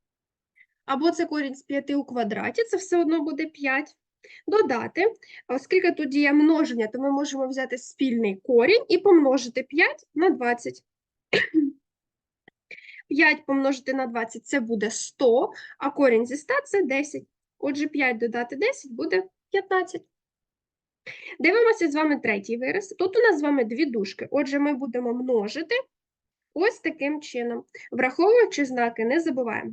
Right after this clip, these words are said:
про це. Один помножити на три — три. Додати один помножити на корінь з двох, корінь з двох. Додати мінус корінь з двох помножити на три, значить, буде мінус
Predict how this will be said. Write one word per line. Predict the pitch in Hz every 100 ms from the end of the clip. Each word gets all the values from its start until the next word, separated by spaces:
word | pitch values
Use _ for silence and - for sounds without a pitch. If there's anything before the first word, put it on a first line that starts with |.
| 226
про | -
це. | - 240
Один | - 320 415 427
помножити | 359 277 262 240 -
на | 226
три — | 220 214 196 _
три. | 320 247 247 330 _ - - - -
Додати | 269 302 269 240 240
один | 285 440 427
помножити | 320 285 277 277 262
на | 254
корінь | 254 247 240
з | 220
двох, | 202 190 -
корінь | 427 285 214
з | 196
двох. | 196 233 370 - _ _ _ _ _ _ _ _ _ _ _ _ _ _ -
Додати | 330 269 233 233 226 _ _ _
мінус | 294 339 415 349 247 233 - -
корінь | 277 262 254
з |
двох | 240 247 240
помножити | 233 233 240 -
на | 240 233
три, | 214 202
значить, | 220 247 247
буде | 254 254
мінус | 269 320 302 254 330 403 -